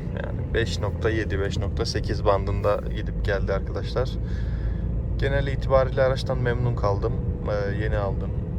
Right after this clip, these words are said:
Bayağı bir uzun yol geldik. <laughs> Hatta bayağı, bayağı bir uzun yani. Ee, beş nokta sekiz arkadaşlar, yani bin beş yüz kilometre tahmini.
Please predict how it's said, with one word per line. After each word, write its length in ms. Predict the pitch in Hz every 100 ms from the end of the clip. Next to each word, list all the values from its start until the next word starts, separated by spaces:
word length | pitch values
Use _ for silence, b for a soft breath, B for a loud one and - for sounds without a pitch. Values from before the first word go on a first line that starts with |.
| -
Bayağı 340 | 101 101 98 95
bir 200 | 95 -
uzun 180 | - 101
yol 220 | 98 98
geldik. 560 | 98 98 110 - - -
<laughs> 40 |
Hatta 400 | 110 - - 110
bayağı, 380 | 107 110 107 98
bayağı 400 | 98 98 98 87
bir 60 | 98
uzun 220 | 95 92
yani. 360 | 92 95 95 -
Ee, 60 | - - B B B B B B B B - - - - - - - - - - - -
beş 200 | - 147
nokta 240 | - - -
sekiz 300 | - - -
arkadaşlar, 500 | 98 95 98 - 98
yani 260 | 98 95
bin 180 | 104 104
beş 160 | 107 -
yüz 100 | -
kilometre 380 | 101 98 - -
tahmini. 560 | 104 98 - 101 117